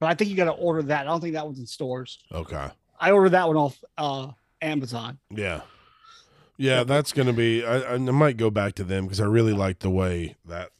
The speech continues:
Speaker 1: Yeah.
Speaker 2: that went, and it lasted pretty good too.
Speaker 1: Oh, yeah, yeah. The, I got the big bottle last week, about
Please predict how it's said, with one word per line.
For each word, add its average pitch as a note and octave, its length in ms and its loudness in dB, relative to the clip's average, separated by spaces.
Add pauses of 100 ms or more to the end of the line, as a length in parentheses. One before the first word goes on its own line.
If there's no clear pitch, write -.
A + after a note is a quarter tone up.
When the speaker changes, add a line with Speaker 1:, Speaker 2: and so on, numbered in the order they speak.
(140)
Speaker 1:
Yeah. C3 380 -10
Speaker 2:
that G2+ 240 -6
went, G2+ 220 -4
and G#2+ 120 0
it G#2+ 140 -2
lasted F#2+ 460 -4
pretty E2+ 200 -6
good E2 240 -8
too. D#2+ 280 -6 (120)
Speaker 1:
Oh, E3+ 120 4
yeah, B2 260 0
yeah. A#2+ 60 -6
The, B2+ 340 -4
I D3 100 -2
got F3 140 0
the C3+ 80 -6
big D3 240 -2
bottle C#3 240 -2
last C#3 260 -8
week, C#3+ 140 -8
about C3+ 200 -14